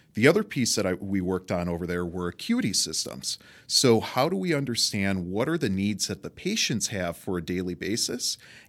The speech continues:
and then aligning staffing to those patient needs? So when we come into the hospital, not everybody's created equal, right? So some people might need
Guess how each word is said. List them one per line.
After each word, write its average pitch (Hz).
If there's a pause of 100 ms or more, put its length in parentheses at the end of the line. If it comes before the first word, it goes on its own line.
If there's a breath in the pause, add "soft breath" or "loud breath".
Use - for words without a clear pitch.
and 117
then 127
aligning 104
staffing 120
to 120
those 92
patient -
needs? -
So 101 (300 loud breath)
when 104
we 170
come 160
into 131
the 98
hospital, 110
not 123
everybody's 175
created 117
equal, 110
right? 92
So -
some 131
people 135
might 101
need 92